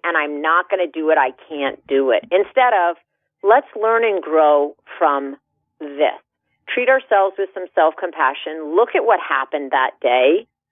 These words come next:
say, "Wow, I understand what happened. An emergency popped up. I had to drive my daughter to this, or my dog got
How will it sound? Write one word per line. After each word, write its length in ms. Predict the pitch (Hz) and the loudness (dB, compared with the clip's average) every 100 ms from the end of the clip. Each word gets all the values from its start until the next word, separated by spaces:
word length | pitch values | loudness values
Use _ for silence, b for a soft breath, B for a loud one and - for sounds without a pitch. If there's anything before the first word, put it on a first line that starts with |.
| _ - | _ 0
say, 260 | 240 240 - | 2 2 -2
"Wow, 380 | 233 254 214 175 | -2 0 2 2
I 140 | 196 | 2
understand 440 | 226 233 - 240 | -2 -4 0 0
what 80 | 247 | -2
happened. 520 | 240 - - 175 143 | -2 -4 -2 -2 -4
An 120 | 143 175 | -2 -2
emergency 720 | 185 208 214 233 - 226 220 | 2 0 0 -4 -4 -8 -8
popped 420 | - - 190 - | -8 -2 -2 0
up. 180 | 170 190 | 0 2
I 100 | 165 | 0
had 260 | 151 165 175 | -4 -4 -4
to 100 | 190 | -4
drive 360 | 170 170 180 196 | -2 2 2 0
my 160 | 190 180 | -6 -2
daughter 340 | 175 175 190 | 0 0 0
to 100 | 208 | -4
this, 260 | 170 156 185 180 | 0 2 2 0
or 100 | 151 | -2
my 200 | 131 135 | -2 -2
dog 360 | 147 165 185 | 0 2 2
got 180 | 185 170 | 0 -2